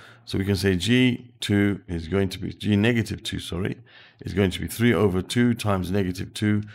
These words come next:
minus thirteen over eight. They cancel out, so you're left with minus three minus thirteen over eight,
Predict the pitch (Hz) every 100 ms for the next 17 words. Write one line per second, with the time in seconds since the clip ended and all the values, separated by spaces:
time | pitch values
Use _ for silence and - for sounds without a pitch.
0 | - - - - 95 92 92 - 123 120
1 | 120 104 - 85 80 71 110 104 - -
2 | _ _ _ _ _ _ 101 98 104 98
3 | 92 - 65 98 69 90 85 - 85 85
4 | 98 104 98 101 - - - 101 127 135
5 | 131 - _ - 92 98 95 92 - 101
6 | 101 90 69 85 76 85 92 -